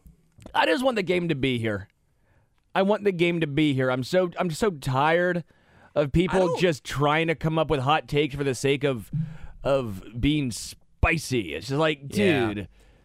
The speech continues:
Speaker 2: Yeah, I think the best thing you can do when you see those is to just not give what they want,
Speaker 1: I
Speaker 2: which is attention.
Speaker 1: I don't, I never like it. Never quote tweet it with some asinine response.
Speaker 2: Yeah.
Speaker 1: I never bring up their name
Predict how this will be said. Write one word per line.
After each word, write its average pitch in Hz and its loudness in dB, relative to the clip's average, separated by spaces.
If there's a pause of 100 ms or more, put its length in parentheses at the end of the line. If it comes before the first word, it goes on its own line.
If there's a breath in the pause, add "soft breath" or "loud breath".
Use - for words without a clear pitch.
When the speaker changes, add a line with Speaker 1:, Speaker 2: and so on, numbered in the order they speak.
Speaker 2:
Yeah, 165 -4
I 185 -2
think 254 -4
the 240 -2
best 175 -4
thing 175 -8
you 160 -2
can 135 -6
do 135 -2
when 131 -2
you 113 -4
see 131 -6
those 123 -6
is 113 -14
to 120 -16
just 113 -8
not 117 -8
give 117 -6
what 113 -6
they 107 -2
want, 107 -4
Speaker 1:
I 139 2
Speaker 2:
which - -6
is 110 -6
attention. 127 -6
Speaker 1:
I 139 2
don't, 151 0
I 151 2
never 151 0
like 139 0
it. 165 -2 (100)
Never 147 2 (160)
quote 151 0
tweet 151 2
it 147 2
with 143 -4
some 143 0 (200)
asinine 139 0
response. 123 -4 (140)
Speaker 2:
Yeah. 127 -10
Speaker 1:
I 143 4
never 160 4
bring 160 0
up 160 -4
their 147 2
name 156 -2